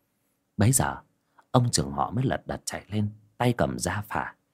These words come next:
chỉ chỉ vào ngày sinh tháng đẻ, ngày mất của bà nhà cho cậu xem. Cậu Tẩy đưa tay quẹt mồm nheo mắt,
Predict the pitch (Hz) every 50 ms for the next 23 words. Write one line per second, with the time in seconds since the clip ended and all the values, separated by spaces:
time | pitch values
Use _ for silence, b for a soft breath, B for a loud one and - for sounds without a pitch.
0 | _ _ _ _ - - 117 85 65 - - 92 67 64 76 69 67 71 67 64
1 | 64 - - 110 107 107 104 - 110 139 170 - 82 67 - - - _ _ -
2 | - 85 76 65 67 71 90 170 - - - - - _ _ - 76 65 71 69
3 | 65 65 67 69 67 62 62 - - 107 - - - - - - - 117 107 101
4 | - _ _ _ _ _ _ _ _ _ _ _ _ _ _ _ _ _ _ _
5 | _ - 135 - 113 - - 80 76 101 143 143 - 143 139 135 - - 107 87
6 | - - 82 82 82 80 71 71 76 87 110 123 117 117 135 180 214